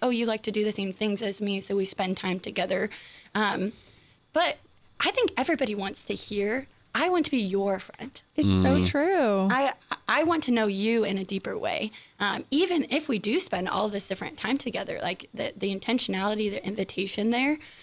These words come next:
Speaker 1: is so important because it gives them the, the opportunity of, like, "Oh, maybe they, maybe I can share more with them rather than these just basic surface level things." Um, and it's pretty incredible. I mean, m-, all of my best friends, I have specifically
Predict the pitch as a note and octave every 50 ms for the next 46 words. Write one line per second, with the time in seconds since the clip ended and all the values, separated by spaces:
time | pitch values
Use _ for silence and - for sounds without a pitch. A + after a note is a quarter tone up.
0 | - - - - _ - B3 A#3+ G#3+ - - A#3+ C#4 D#4+ C4 F#3+ - - - -
1 | A3 B3 G#3+ - - - - - _ - - A3+ A3+ C4 C4 A#3 C4 B3 - F#3+
2 | - A3+ C4 D4 C#4+ G#3+ A3 G#3+ A3+ C4+ C#4 C#4 - - - G3+ A3 A3 G#3 G#3
3 | - G#3+ - A3+ G#3+ G3 G3+ G3 F#3+ - - - E4+ C#4 G#3+ G3+ G#3 A3 D4 D#4
4 | D#4+ A3+ G3+ - A3 A3+ A#3 A#3+ B3+ B3+ B3+ - _ _ _ _ A3+ B3+ D#4 E4+
5 | C4+ - - C#4 D4 C#4 - - G#3+ G3+ F#3 F#3 F#3 G3 G#3+ A#3 A3+ G3 F#3+ G3
6 | - - - - F#3 F3+ F#3+ G3+ - _ - G3 G3 G3 G3 F#3+ F#3+ F#3 - G3
7 | F#3+ F#3+ F#3+ F#3 F#3+ - - F#3+ F#3+ - - F#3 F#3+ F#3+ - - F#3+ - - -
8 | F#3+ - - - F#3 - - - - F#3+ F#3+ G3+ F#3 F#3+ - - - _ _ _
9 | - B3+ C#4 - - G3 - - - _ - - - - _ - G#3+ G3+ - -
10 | - A#3 A#3+ B3 - - - C#4 D4+ G#4+ B4 F#4+ D4 - - G#3 A3 A3 - -
11 | - - - - F#3+ F#3 - - G#3 G3+ G3+ G3 F#3+ F#3+ F#3+ - _ _ _ -
12 | F#3+ F#3 - _ _ _ - G#3+ A#3 C4+ C4+ A3+ - - G#3+ G3 F#3+ - F3+ F#3+
13 | - - F#3+ G3 G3+ G#3+ - - G3+ F#3+ G3+ - G3 - - - G3 - - G#3
14 | F#3 G3+ G3 - G#3